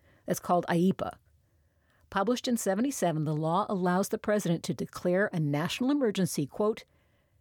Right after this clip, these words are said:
"to deal with any unusual and extraordinary threat to national security,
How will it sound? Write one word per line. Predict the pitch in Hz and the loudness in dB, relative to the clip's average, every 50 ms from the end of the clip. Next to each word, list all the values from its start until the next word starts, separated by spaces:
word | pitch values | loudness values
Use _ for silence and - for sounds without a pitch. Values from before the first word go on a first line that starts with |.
| _ - | _ -14
"to | - 120 | -14 -12
deal | 117 - 196 208 220 | -6 -2 0 2 2
with | 202 175 - - - | 2 0 0 -2 -2
any | 208 254 285 330 - - | 0 2 2 0 0 0
unusual | 190 185 175 175 220 254 262 254 277 269 269 277 - - | 2 2 2 4 2 2 0 0 0 0 0 0 0 0
and | 170 156 | 0 0
extraordinary | 156 180 - - - - - 208 208 208 214 220 226 254 247 | 0 -2 -4 -6 -8 -2 0 2 2 2 4 2 2 2 0
threat | - - - 131 - - - _ | 0 0 -2 -2 -2 -4 -8 _
to | - - 175 | -8 -6 -4
national | 170 - - - - - - | -4 -4 -4 -2 -2 -2 -2
security, | - - - - - 240 254 254 247 254 262 262 | -4 -6 -12 -2 2 4 4 4 4 2 0 -2